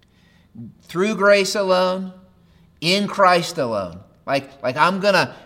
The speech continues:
receive this. It's something I, I don't have to earn. It's not by penance. It's, it's through faith,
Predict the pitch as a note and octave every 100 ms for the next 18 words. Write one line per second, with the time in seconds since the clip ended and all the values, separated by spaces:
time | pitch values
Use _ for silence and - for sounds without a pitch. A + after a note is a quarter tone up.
0 | - B2+ B2 - - A3+ A#3+ A3 A3 A3+
1 | A3 G3+ C3 E3+ D#3+ D3 D3 C#3+ B2 C#3+
2 | D3+ D#3+ D#3+ D3 - D#3+ F3+ G3 G3+ G3
3 | C3 - D3+ D#3 D3+ C#3+ - - G3 F#3+
4 | G3 G3+ - - - _ _ _ - -
5 | D#3 D#3 D3+ C#3+ - - D3+ E3+ A3 G#3+
6 | A#3 A3 A3 A3+ A3